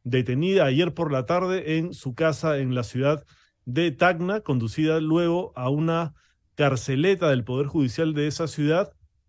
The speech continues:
y hoy en la mañana se esperaba que viajara en un vuelo comercial hacia la ciudad de Lima, sin embargo,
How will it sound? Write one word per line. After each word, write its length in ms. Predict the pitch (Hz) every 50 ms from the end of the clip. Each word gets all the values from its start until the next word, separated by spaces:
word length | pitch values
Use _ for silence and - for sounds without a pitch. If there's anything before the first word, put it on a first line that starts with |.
| _ _ _ _ _ -
y 340 | 185 202 220 226 214 - _ _ _ _ -
hoy 340 | 185 196 202 208 214 208 -
en 220 | - 160 151 151 147
la 100 | 143 139
mañana 680 | 139 135 135 160 190 190 185 185 190 214 226 226 190 - _ _ _ _ _ -
se 180 | - - -
esperaba 440 | 127 - - 131 139 190 220 220 202
que 80 | - 151
viajara 320 | 135 123 120 117 156 165
en 60 | 165
un 100 | 165 165
vuelo 220 | 160 170 170 175 170
comercial 520 | 151 147 120 123 117 110 - 180 185 175 156
hacia 180 | 135 - 135 120
la 140 | 120 110
ciudad 260 | 104 - 120 131 147 151
de 80 | 151
Lima, 240 | 160 180 196 190 180
sin 180 | - - 156 160
embargo, 520 | 156 139 143 170 175 180 160 190 190 -